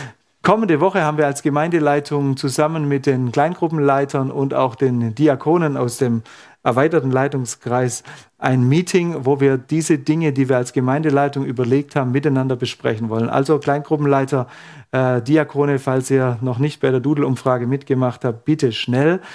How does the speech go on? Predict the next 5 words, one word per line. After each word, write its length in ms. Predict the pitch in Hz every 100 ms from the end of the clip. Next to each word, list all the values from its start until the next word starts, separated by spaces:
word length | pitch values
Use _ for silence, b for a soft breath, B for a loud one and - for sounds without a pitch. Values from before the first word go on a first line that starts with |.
| B 147 _
damit 380 | 135 131 135 135
wir 120 | 139
den 220 | 131 127
gemeinsamen 720 | 113 120 123 127 135 127 123
Termin 580 | 117 120 117 117 127 120